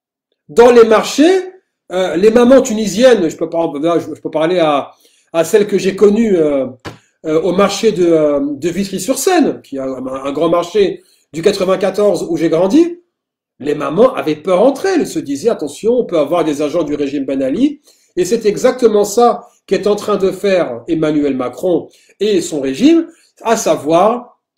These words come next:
dissuader toute opposition et faire en sorte que les gens aient peur de contester et que, pour citer, je, on va, on va pas faire de, de théorie politique, euh,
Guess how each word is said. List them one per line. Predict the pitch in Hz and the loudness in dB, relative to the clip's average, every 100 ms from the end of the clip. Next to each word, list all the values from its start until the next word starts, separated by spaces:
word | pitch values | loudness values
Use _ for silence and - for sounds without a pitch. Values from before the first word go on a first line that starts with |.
| _ - | _ -20
dissuader | 143 190 330 - 247 220 160 214 269 269 _ _ _ - | -8 2 2 4 4 4 2 0 -2 -4 _ _ _ 4
toute | 269 269 - | 4 4 -2
opposition | 196 202 214 180 - 160 139 - _ _ _ _ _ _ _ _ _ _ _ _ _ _ _ - | -2 -2 -6 -6 -6 -6 -6 -10 _ _ _ _ _ _ _ _ _ _ _ _ _ _ _ -6
et | 165 | -4
faire | 165 269 233 | 2 2 2
en | |
sorte | 214 247 226 - | 2 0 0 0
que | |
les | 170 165 | 2 2
gens | 135 190 220 - _ _ | 2 0 0 -4 _ _
aient | 202 202 170 - _ - | 2 2 2 -6 _ 4
peur | 277 247 202 170 | 6 8 4 0
de | 170 | -4
contester | 170 165 147 - - 220 277 - _ _ _ - | -4 -4 -4 -4 2 2 0 -8 _ _ _ 0
et | 196 196 | 0 2
que, | 233 214 156 - _ _ _ | 2 4 2 -4 _ _ _
pour | 175 170 | -8 -8
citer, | - 196 208 202 170 - - _ _ _ _ _ | -8 -6 0 2 2 -2 -14 _ _ _ _ _
je, | 117 110 120 | -20 -20 -16
on | |
va, | 120 | -10
on | 123 | -8
va | 120 | -6
pas | - | -6
faire | 156 | -6
de, | 147 | -6
de | 135 139 | -6 -10
théorie | 139 151 147 | -6 -6 -6
politique, | 151 147 135 180 262 - _ _ _ _ _ | -6 -6 -4 -2 -4 -4 _ _ _ _ _
euh, | 156 156 131 | -2 0 0